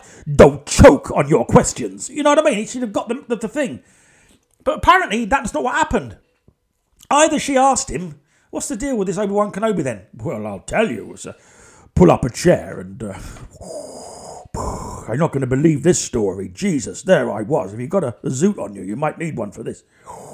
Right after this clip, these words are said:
There I was trying to mind my own business. I had this girlfriend and everything, and then this arsehole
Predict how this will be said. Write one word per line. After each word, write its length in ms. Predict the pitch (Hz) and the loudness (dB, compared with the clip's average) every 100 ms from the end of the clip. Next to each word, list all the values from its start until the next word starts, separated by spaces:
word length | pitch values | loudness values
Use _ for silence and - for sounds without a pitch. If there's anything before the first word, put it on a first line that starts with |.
| - - - - - - - - - - - - - - - - | -18 -20 -20 -20 -20 -20 -20 -20 -18 -8 -6 -6 -6 -10 -12 -8
There 280 | - - 170 | 0 2 4
I 120 | 160 | 2
was 460 | 135 147 156 107 101 | 2 4 4 2 -8
trying 400 | - 180 131 120 | -4 -2 -2 -4
to 120 | 120 | -8
mind 320 | 110 156 139 131 | -8 -4 -4 -2
my 80 | |
own 160 | 127 123 | -4 -4
business. 420 | 104 151 113 101 | -4 -4 -6 -8
I 80 | - | -6
had 140 | 135 | -4
this 120 | 117 - | -6 -4
girlfriend 520 | 151 170 127 - 107 | 2 2 0 -6 -6
and 80 | 156 | -4
everything, 480 | 170 120 - 107 | -4 -6 -8 -12
and 100 | 104 | -10
then 100 | 127 | -6
this 200 | 110 220 | -2 -2
arsehole 500 | 143 123 - - - | -2 -8 -10 -10 -10